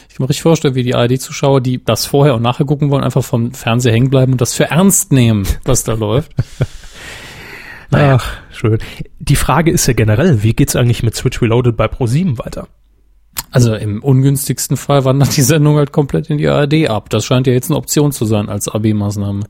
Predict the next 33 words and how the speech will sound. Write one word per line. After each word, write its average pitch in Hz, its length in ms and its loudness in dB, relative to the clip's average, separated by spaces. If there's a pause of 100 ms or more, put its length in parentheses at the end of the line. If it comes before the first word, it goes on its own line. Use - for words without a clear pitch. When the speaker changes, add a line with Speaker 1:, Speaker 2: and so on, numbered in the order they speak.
(160)
Speaker 2:
Äh, 117 280 2
vielleicht. 127 680 0
Und 143 180 2 (220)
<clears throat> - 220 -14
dahingehend, 190 640 2
jetzt, 120 200 0
jetzt - 160 -6
kommt 165 180 -4
mir 170 80 -4
natürlich 151 300 -2
gerade 135 180 0
ein - 20 0
Gedanke, 123 360 0 (260)
dahingehend 156 460 2
Speaker 1:
Oh, - 80 -18
selten. 113 400 -8 (260)
Speaker 2:
Ja, 151 400 4
ich 175 180 -4
weiß, 139 280 0
aber 127 220 2
heute 151 200 2
in 147 80 -2
Q - 180 -2
siebenundneunzig 143 920 0
Premiere, 120 400 2
kreuzt - 440 -2
es 147 100 -4
bitte 135 260 -2
im, 127 320 -2
im 127 120 -4
Kalender 120 360 -2
an. 127 180 -4 (560)
Ähm, 120 460 2